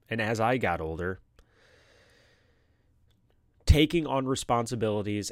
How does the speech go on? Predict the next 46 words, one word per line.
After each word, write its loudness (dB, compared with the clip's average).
as -6
well 0
as -4
experiencing -8
the -6
joys -2
in -6
life -8
beco-, -6
became -4
more -2
challenging. -6
And -2
it's -2
still 0
challenging -6
to -14
this -10
day. -6
You -12
know, -10
at -8
thirty-seven, -6
I -10
have -14
not -4
mastered -6
this -14
by -12
any -6
stretch -10
of -10
the -10
imagination. -12
But 2
this 2
living 2
life 0
to -2
its -4
fullest -2
is -2
a -6
very 2
personal -6
thing. -6